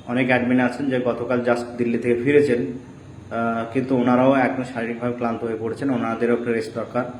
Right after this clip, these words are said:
আবার ধরুন by chance যদি এই রিভিউ নেগেটিভ হয়, তাহলে তো এক্সাম দিতে হবে, তাহলে সেজন্য তাদেরও একটু পড়াশোনার দরকার, যদিও পড়াশোনার মানসিকতা কারো নেই।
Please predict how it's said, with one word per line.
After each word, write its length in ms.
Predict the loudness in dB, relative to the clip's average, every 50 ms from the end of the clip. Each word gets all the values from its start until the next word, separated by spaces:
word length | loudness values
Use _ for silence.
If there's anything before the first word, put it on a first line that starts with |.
| -16 -18 -20 -20 -20 -20 -20 -20 -20 -20 -20 -20 -20 -20 -8 -2
আবার 280 | 2 4 6 6 6 6
ধরুন 260 | 4 4 4 4 4
by 240 | 6 4 4 4 2
chance 160 | 2 2 0
যদি 400 | 0 0 2 0 0 0 -2 -4 -6 -12 -14 -8 0
এই 200 | 2 4 4 6
রিভিউ 540 | 6 6 6 6 4 4 4 4 4 4 2
নেগেটিভ 460 | 2 4 4 2 2 2 2 2 2
হয়, 220 | 0 0 -2 -2 -6 -8 -12 -16 -18 -18 -20 -20 -20 -20 -20 -18 -2 2
তাহলে 180 | 4 4 6
তো 120 | 6 4 4
এক্সাম 280 | 4 4 4 4 4 4
দিতে 220 | 2 4 4 4
হবে, 300 | 4 4 4 2 2 0 -2 -4 -10 -14 -16 -18 -20 -20 -20 -20 -20 -18 -18 -18 -16 -16 -16 -12 0
তাহলে 220 | 2 4 4 6 4
সেজন্য 340 | 4 4 4 6 6 6 6
তাদেরও 380 | 6 4 4 6 6 6 6
একটু 120 | 6 4 2 2
পড়াশোনার 400 | 2 2 2 2 0 -2 2 2
দরকার, 340 | 2 2 2 0 -2 -2 -2 -4 -6 -10 -14 -16 -16 -18 -18 -8 0
যদিও 400 | 0 4 6 8 8 8 8 8 6 6
পড়াশোনার 360 | 4 4 4 2 2 2 4
মানসিকতা 460 | 4 4 4 4 2 0 -2 -2 -2
কারো 260 | 0 0 0 2 2
নেই। 220 | 0 0 -4 -6